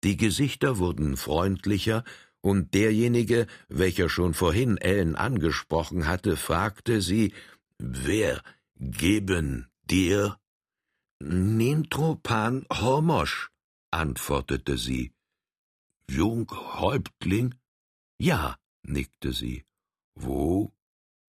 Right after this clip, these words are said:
„Auf dem Schiffe.“ „Groß Feuerkanot?“ „Ja.“ „Auf Arkansas?“ „Ja.“ „Richtig sein. Nitro Pan Homosch auf Arkansas gewesen.“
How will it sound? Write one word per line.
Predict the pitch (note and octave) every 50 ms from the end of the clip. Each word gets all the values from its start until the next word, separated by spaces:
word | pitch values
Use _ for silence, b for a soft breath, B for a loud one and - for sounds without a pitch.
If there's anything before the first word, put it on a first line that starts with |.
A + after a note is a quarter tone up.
| _ _ -
„Auf | F2+ F2+ F2 -
dem | - B2 G#2+
Schiffe.“ | F#2+ - - G3 - - D2+ C2+ - _ _ _ _ _ _ _ _ _ _ _ _ _ _ _ - -
„Groß | A1+ - A1 A1+ B1+ E2 F#2 F#2+ G2+ G2 C#2+ B1 - - -
Feuerkanot?“ | - - - - G2+ A#2+ C3 C3 A#2+ F#2 - - - E2+ D#2+ E2 D2+ D#2 D2+ E2+ A2 A#2+ A#2 - - - _ _ _ _ _ _ _ -
„Ja.“ | - A#1+ B1+ D2 F#2+ F#2+ E2 C2 G#1+ - _ _ _ _ _ _ _ _ _ _ _ _ _ - -
„Auf | - - C2 C2 C2+ C#2 C#2 C#2 C2+ B1+ - - - - -
Arkansas?“ | - D2 C#2+ D2+ C#2+ D2 - - E2 F2+ F#2+ F#2 F2+ F2+ C#2+ G2 G#2 G#2+ F2+ - - - - - _ _ _ _ -
„Ja.“ | - G#2+ D3 D3+ A#2+ E2 D2 B1+ - _ _ _ _ _ _ _ _ _ _ _ _ _ _ _ _ _ -
„Richtig | C#2+ F#2+ C#3+ C3+ - - - F2+ C2+ - - - -
sein. | - C#2+ B1 B1 A#1+ A1 - _ _ _ _ _ _ _ -
Nitro | - D#2 F2 F#2+ G2 D#2+ - E2 D#2+ F2+ F2+ E2
Pan | D2 - F#2+ F#2+ F#2+ G2+ G2+ E2+
Homosch | E2+ F#2 F2 E2+ F#2+ A2 A#2+ - -
auf | - D2+ E2 F#2 F#2+ F#2 E2 - -
Arkansas | C2 D#2 F#2+ F#2 - - G#2+ A#2+ A#2+ A#2+ G2+ D2+ F#2+ F#2 E2 - - - -
gewesen.“ | - E2 C#2+ C2+ F2+ F#2+ E2 - - D2 D2 -